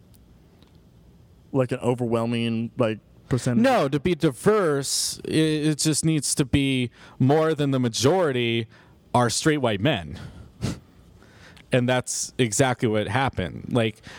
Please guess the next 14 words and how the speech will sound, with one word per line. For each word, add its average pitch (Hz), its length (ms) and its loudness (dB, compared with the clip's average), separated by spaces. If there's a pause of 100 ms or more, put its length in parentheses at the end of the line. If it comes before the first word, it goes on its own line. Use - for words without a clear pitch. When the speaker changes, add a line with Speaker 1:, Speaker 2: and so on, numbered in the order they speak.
(100)
Speaker 2:
when 127 320 2
seventy-five, 127 1200 0
roughly, 110 560 0
percent 117 680 -2 (420)
of 113 240 0
your 110 120 2
employees 127 540 0
are 107 80 0
straight 110 260 0
white 95 200 -2
men, 123 300 0
that's 107 200 -2
not 117 200 0
diverse. 87 720 -4